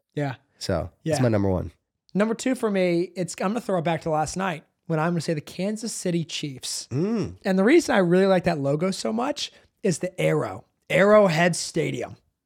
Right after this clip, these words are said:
Speaker 1: I think that's just so cool how they intertwine that.
Speaker 2: The cohesive branding.
Speaker 1: Yep.
Speaker 2: Uh, I'm gonna go Chargers.
Speaker 1: Oh.
Speaker 2: I like
Speaker 1: The lightning.
Speaker 2: I like the lightning bolt and I like the colors.
Speaker 1: Mm-hmm. Mm-hmm.
Speaker 2: I'm gonna go Chargers with it.
Speaker 1: Okay.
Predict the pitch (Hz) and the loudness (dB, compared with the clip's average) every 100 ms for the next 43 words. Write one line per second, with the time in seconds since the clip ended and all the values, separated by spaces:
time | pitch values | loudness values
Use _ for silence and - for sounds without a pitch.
0 | _ _ _ - 190 247 240 202 - 170 | _ _ _ -4 0 0 2 0 0 -4
1 | 180 170 170 165 151 147 143 143 - 127 | -2 -2 -2 -2 -2 -2 -4 -4 -8 -8
2 | 127 120 - - 110 110 95 92 - 92 | -8 -8 -6 -4 -2 -2 -2 -2 -4 -2
3 | 101 98 107 - - _ _ _ _ _ | -2 0 2 0 -2 _ _ _ _ _
4 | _ _ _ _ _ _ _ _ _ - | _ _ _ _ _ _ _ _ _ 2
5 | 156 160 165 165 160 156 - - _ 156 | 6 8 8 8 8 6 4 -4 _ 4
6 | 180 208 165 - 131 104 - - _ _ | 6 6 4 4 2 2 -4 -8 _ _
7 | _ 185 226 311 294 123 131 127 139 135 | _ 2 4 4 4 4 6 4 4 0
8 | - - - 165 147 175 151 131 110 117 | -10 -14 -10 -6 -6 -6 -8 -4 2 2
9 | 117 156 120 107 107 104 104 - - 110 | 4 4 4 2 0 2 2 0 -2 0
10 | 104 - - 92 85 87 - - 180 160 | -2 -2 0 2 0 -4 -10 -10 -8 -6
11 | 180 196 _ _ 156 139 165 190 123 123 | -8 -10 _ _ -12 -8 -8 -4 0 2
12 | 120 143 120 87 92 87 - _ _ 170 | 2 2 2 0 -2 -4 -6 _ _ -6
13 | 160 131 | -4 -6